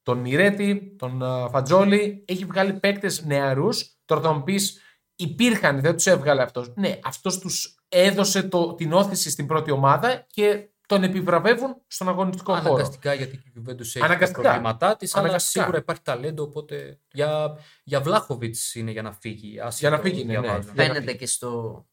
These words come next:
Speaker 3: τρόπο παιχνιδιού του.
Speaker 2: Τον
Speaker 1: Δεν είναι
Speaker 2: σκέφτεται
Speaker 1: καλά
Speaker 2: η
Speaker 1: και ο
Speaker 2: Real
Speaker 1: Βλάχοβιτς.
Speaker 2: για backup του χρόνου εννιάρη,
Speaker 3: Εμένα
Speaker 2: γιατί
Speaker 3: μου
Speaker 2: και ο
Speaker 3: αρέσει
Speaker 2: Μπεντζεμά
Speaker 3: πολύ.
Speaker 2: είναι στα τελειώματά
Speaker 1: Ε,
Speaker 2: του
Speaker 1: δεν
Speaker 2: και
Speaker 1: νομίζω να πάει
Speaker 2: παίζει,
Speaker 1: για
Speaker 2: δεν
Speaker 1: backup.
Speaker 2: παίζει.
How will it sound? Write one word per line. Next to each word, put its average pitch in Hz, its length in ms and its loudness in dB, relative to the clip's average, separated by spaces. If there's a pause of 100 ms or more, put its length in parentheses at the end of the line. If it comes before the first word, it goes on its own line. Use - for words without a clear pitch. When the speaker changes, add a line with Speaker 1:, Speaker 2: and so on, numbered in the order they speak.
Speaker 3:
τρόπο 123 260 -2
παιχνιδιού 117 520 -10
του. 98 100 -16
Speaker 2:
Τον 110 100 -6
Speaker 1:
Δεν 180 160 6
είναι - 80 0
Speaker 2:
σκέφτεται 160 200 4
Speaker 1:
καλά 127 140 2
Speaker 2:
η 131 40 0
Speaker 1:
και 135 60 -2
ο 131 40 0
Speaker 2:
Real - 40 -2
Speaker 1:
Βλάχοβιτς. 143 380 0
Speaker 2:
για 135 460 -4
backup 139 400 -6
του 120 140 -20
χρόνου 135 360 -8
εννιάρη, 123 600 -12 (180)
Speaker 3:
Εμένα 120 160 -6
Speaker 2:
γιατί 120 40 -2
Speaker 3:
μου - 20 -4
Speaker 2:
και 113 40 -4
ο 110 40 -4
Speaker 3:
αρέσει 123 220 -4
Speaker 2:
Μπεντζεμά 120 320 -4
Speaker 3:
πολύ. 123 120 -2
Speaker 2:
είναι 123 120 -10
στα 117 160 -12
τελειώματά 117 460 -8
Speaker 1:
Ε, 117 40 -2
Speaker 2:
του 143 60 0
Speaker 1:
δεν 151 100 4
Speaker 2:
και 151 60 2
Speaker 1:
νομίζω 147 240 0
να 127 60 0
πάει 139 120 0
Speaker 2:
παίζει, 131 80 0
Speaker 1:
για 123 100 2
Speaker 2:
δεν 127 80 0
Speaker 1:
backup. 127 200 -2
Speaker 2:
παίζει. 139 260 -14